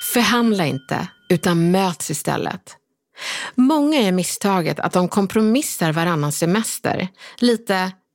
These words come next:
din tur, min tur semesterretoriken. Istället för gemensam tur där destinationen inte är din önskan eller min önskan utan en kompromiss av vår önskan tillsammans.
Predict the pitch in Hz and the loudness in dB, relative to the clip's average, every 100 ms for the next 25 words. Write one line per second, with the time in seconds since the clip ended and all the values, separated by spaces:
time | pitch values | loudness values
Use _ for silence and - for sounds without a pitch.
0 | 170 214 202 190 - 196 175 170 175 190 | 0 2 2 0 2 2 2 2 2 2
1 | 160 151 156 147 - 165 147 - 156 147 | 0 0 0 0 0 0 0 -2 -2 -2
2 | - 196 240 - - - - - - - | 0 0 0 -2 -4 -4 -6 -16 -20 -2
3 | 208 - 214 175 - 165 156 - - 180 | -2 0 0 0 0 0 0 -2 -2 2
4 | 202 190 220 311 320 - 254 220 - 139 | 2 4 2 2 0 0 0 0 -2 -2
5 | 135 151 160 - - 175 185 - 185 185 | 0 -2 -6 -12 -2 0 0 0 -2 0
6 | 240 269 269 247 170 165 156 151 226 285 | 2 2 4 2 0 0 -2 0 2 4
7 | 277 240 175 - 160 156 - 165 160 214 | 4 2 0 -2 -2 0 0 2 2 2
8 | 240 190 147 - 143 147 - - - - | 2 2 0 -4 -2 -4 -6 -16 -10 -2
9 | 269 277 277 269 262 240 240 262 330 - | 0 2 0 0 -2 2 2 2 -2 -2
10 | 208 175 180 175 170 - 180 151 - 147 | -2 0 2 2 2 0 0 -2 -2 -2
11 | 147 - - - 330 226 156 - - - | 0 -2 -2 0 2 2 0 -4 -8 -12